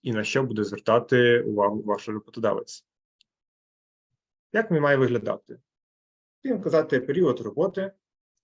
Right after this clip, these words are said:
назву компанії, або ж посилання на сайт компанії, вашу посаду, ваші обов'язки.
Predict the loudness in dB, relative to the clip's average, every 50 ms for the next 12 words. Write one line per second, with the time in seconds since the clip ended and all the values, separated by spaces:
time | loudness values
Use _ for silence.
0 | _ _ _ _ _ _ _ _ -2 0 0 0 0 -2 -4 -4 -4 0 2 2
1 | 2 2 0 -4 -6 -6 -8 -12 _ _ _ -4 -2 -2 -2 -2 -6 -12 -6 -2
2 | 0 0 0 0 -2 -4 -6 -2 -2 -2 -2 -2 -4 -12 -10 -6 -4 -4 -4 -4
3 | -4 -6 -8 -10 _ _ _ _ _ _ _ _ _ _ -2 -2 -2 -2 -4 -6
4 | -8 -10 -2 0 2 2 2 0 -4 -8 -10 _ _ _ _ _ _ _ _ _
5 | _ _ _ _ _ _ _ _ _ -2 -2 -2 -2 -2 -2 -2 -2 -2 -2 -4
6 | -4 -4 -6 -8 -10 -12 -14